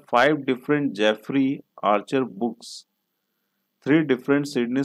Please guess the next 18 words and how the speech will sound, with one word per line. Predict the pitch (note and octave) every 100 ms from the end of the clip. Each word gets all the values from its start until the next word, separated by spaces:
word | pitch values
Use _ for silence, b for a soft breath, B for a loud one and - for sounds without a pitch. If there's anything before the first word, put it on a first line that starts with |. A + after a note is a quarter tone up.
| C3
Sheldon | A2+ A2 C3 C#3+
books | A2+ A#2 - - _ _ _ -
and | G#2+ A2+ - -
six | - -
different | C3 - C3 A2
Johnson | G#2 G#2+ B2+ C3+ G#2+
Grisham | G#2 - E3 F#3+ _
books। | F2+ - - - _ _ _ _ _ A2+
The | C#3+
number | E3+ F#3+
of | D#3+
ways | D#3+ D#3 D3
in | C#3
which | D3+ D#3
at | - A#2 A2+ B2 C#3
least | D#3 C#3+ B2
one | C#3
book | C3 C3